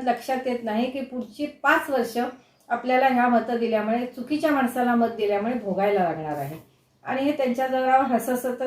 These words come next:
निवडून, हसत हसत निवडून येतात. "मी गेली इतके वर्ष निवडून आलोय, मी गेली तितके वर्ष निवडून आलोय." अरे पण तुम्ही कसे निवडून आलाय हे कोणी बघत नाही. मग चूक कोणाची आहे? हे रस्त्यावरचे जे खड्डे पडलेत, घाण आहे, पाण्याची समस्या आता मोठी आहे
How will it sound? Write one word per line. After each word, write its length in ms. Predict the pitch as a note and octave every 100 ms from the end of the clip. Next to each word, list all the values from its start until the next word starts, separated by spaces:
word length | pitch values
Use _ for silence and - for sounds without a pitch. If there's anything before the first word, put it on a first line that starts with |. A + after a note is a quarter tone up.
| B3+
निवडून, 320 | A#3+ G#3+ A#3
हसत 360 | A3 G#3 A#3 A#3+
हसत 260 | A#3 B3
निवडून 300 | B3 G#3 A#3
येतात. 320 | A3+ - G3 G3+ - _ _
"मी 80 | C4
गेली 220 | B3+ B3+
इतके 340 | C4 - B3+ B3
वर्ष 240 | A3+ -
निवडून 380 | A#3+ G#3 G#3 G3+
आलोय, 220 | F#3+ G3+
मी 140 | A3+
गेली 200 | A3+ A3
तितके 380 | A#3 A3+ - A#3+
वर्ष 240 | A3+ G3+ A#3
निवडून 340 | G#3 G3 G3
आलोय." 240 | F3+ F3+ G3
अरे 220 | G3 A3+
पण 140 | B3
तुम्ही 260 | A#3+ A#3 B3+
कसे 300 | A#3 G3+ D4
निवडून 360 | D4+ A#3+ A#3
आलाय 260 | F#3+ F#3 A#3 - - _ -
हे 60 | C4+
कोणी 260 | B3+ B3
बघत 320 | G#3+ E3+ F3 -
नाही. 180 | D#3+ D3+ - _ _ -
मग 80 | D4+
चूक 260 | - E4
कोणाची 520 | - D#4+ D#4 D#4 D4+
आहे? 500 | C4+ A#3+ B3 A#3+ - _ _ C#4
हे 120 | D4
रस्त्यावरचे 600 | B3+ - C#4 C#4 C#4 C#4+
जे 140 | C#4 C#4
खड्डे 340 | A3+ G#3+ C4+
पडलेत, 480 | B3+ A#3 A3+ A3 G#3+
घाण 260 | G#3+ A#3 A#3+
आहे, 220 | A3 A3 - - _ _
पाण्याची 440 | G#3+ A#3 C4+ C#4+ D4
समस्या 420 | C#4 C#4 C4+ C#4
आता 160 | C#4
मोठी 340 | C4 A#3 A#3 C4
आहे 460 | G#3+ G#3 G#3 G#3